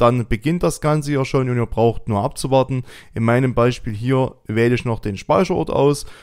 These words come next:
Das soll hier auf den Desktop abgelegt werden, dann wenn's fertig ist. Gehen wir hier auf Speichern und jetzt beginnt hier schon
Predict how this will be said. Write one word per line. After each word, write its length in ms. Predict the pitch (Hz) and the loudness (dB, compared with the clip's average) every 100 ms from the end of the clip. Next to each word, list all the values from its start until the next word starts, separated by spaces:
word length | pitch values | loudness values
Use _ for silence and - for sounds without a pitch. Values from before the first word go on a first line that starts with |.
| - | -10
Das 180 | 120 - | -8 2
soll 160 | 131 113 | 2 4
hier 240 | 139 135 | 2 4
auf 220 | 117 110 | 2 0
den 340 | 104 101 95 - 127 | -4 -4 -6 -4 0
Desktop 540 | 151 - 147 - - | 0 0 -2 0 0
abgelegt 500 | 139 - 127 123 - | -2 0 0 0 0
werden, 320 | 120 120 113 | 0 0 0
dann 220 | 113 113 | 0 0
wenn's 180 | 110 104 | -2 -4
fertig 320 | - 110 107 | -4 -4 -4
ist. 380 | - 107 98 - - - - | -4 -4 -6 -12 -20 -20 -12
Gehen 200 | - 123 | -4 0
wir 120 | 110 104 | 0 -2
hier 160 | 98 | -4
auf 100 | 82 | -6
Speichern 580 | - 139 180 196 185 170 - - - | -2 2 2 2 0 0 -6 -20 -6
und 140 | 135 | 0
jetzt 180 | 143 - | 0 0
beginnt 320 | 139 127 135 | -4 -2 -2
hier 180 | - 123 | -2 -4
schon 460 | - 113 110 107 | 0 2 2 -2